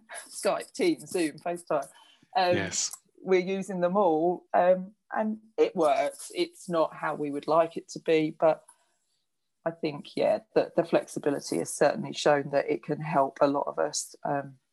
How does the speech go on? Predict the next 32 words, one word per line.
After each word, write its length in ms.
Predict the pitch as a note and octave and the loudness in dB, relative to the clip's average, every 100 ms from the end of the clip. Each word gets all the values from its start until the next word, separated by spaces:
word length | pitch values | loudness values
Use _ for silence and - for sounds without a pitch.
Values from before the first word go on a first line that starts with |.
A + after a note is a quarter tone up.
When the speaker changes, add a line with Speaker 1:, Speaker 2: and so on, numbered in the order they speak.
| _ _ _ - - | _ _ _ -10 -4
Speaker 1:
in 140 | D3+ | -2
our, 160 | - - | 0 0
in 120 | E3+ D3+ | 0 0
our 140 | D3 | 2
working 420 | D3+ D3+ - D3 | 2 2 -2 -4
lives. 580 | D3+ D3 D3 D3+ - - | -2 0 -2 -6 -10 -10
So, 340 | - E3 D#3 D#3 _ _ _ - - - - - - | -6 -4 -2 -4 _ _ _ -20 -20 -20 -20 -20 -8
yeah, 220 | - E3+ D#3 | 0 2 4
no 140 | G3+ | 4
two 200 | A3 A#3+ | 4 4
days 260 | F#3 F3+ E3 | 6 6 4
are 20 | |
the 80 | D3+ | 0
same, 240 | - E3 | 2 2
and 100 | D3 | 0
it's 160 | - - | -6 -2
not 280 | F3 E3+ - | 0 0 0
boring. 480 | E3 D#3 C#3 B2+ - _ _ - _ - | -2 -2 -6 -10 -16 _ _ -20 _ 0
Speaker 2:
<laughs> 140 | G3 - - - - - - - D#3+ | 2 4 2 -2 -4 -10 -16 -16 -6
No, 380 | F3 E3+ A2+ G2 - D3+ D3+ | 0 2 2 -2 -8 -6 0
and, 120 | F3+ | 2
and, 440 | F3+ D#3 - - - - | 2 2 2 2 0 -4
uh, 240 | G3+ F3 F#3+ F#3 | -12 -12 -16 -2
one 180 | D3 D3+ | 2 4
other 220 | F3 B2+ | 4 4
area 220 | A#2+ A#2+ | 4 4
that's 260 | A#2+ B2+ - G#2 _ G2 G2 - | 2 0 0 -6 _ -20 -20 -14
of 100 | A#2 | -2
interest 380 | B2+ A#2+ A#2+ - | -2 -2 -2 -2
to 80 | B2 | 0
me 240 | A#2+ G#2 | 0 2
is 440 | G2+ G#2 - - | 2 2 2 2